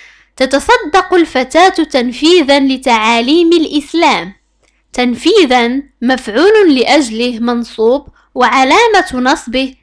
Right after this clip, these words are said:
تنوين الفتحة الظاهرة على آخره. سؤال:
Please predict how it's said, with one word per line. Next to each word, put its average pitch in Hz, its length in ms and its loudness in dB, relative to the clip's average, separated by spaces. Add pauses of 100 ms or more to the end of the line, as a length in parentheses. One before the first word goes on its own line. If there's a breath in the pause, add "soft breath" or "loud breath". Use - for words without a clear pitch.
(120)
تنوين 277 480 2
الفتحة 277 640 -2
الظاهرة 240 760 -2
على 320 260 0
آخره. 294 580 -2 (3500 soft breath)
سؤال: 294 600 -2